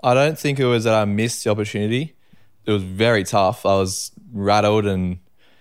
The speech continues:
disappointed and wished things went differently. But I kinda got to a stage where I just brushed it away and moved on. That was a huge step,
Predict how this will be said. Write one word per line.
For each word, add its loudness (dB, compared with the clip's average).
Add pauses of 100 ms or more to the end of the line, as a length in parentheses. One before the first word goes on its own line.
(140)
disappointed 0
and 0
wished -2
things -2
went -2
differently. -4
But 0 (960)
I -2
kinda 2 (400)
got 0
to -2
a 0
stage 0
where 2
I 2
just -4 (920)
brushed 0
it 0
away 0 (460)
and -2 (680)
moved 0
on. 0 (680)
That 0
was 0
a -4
huge -2
step, -2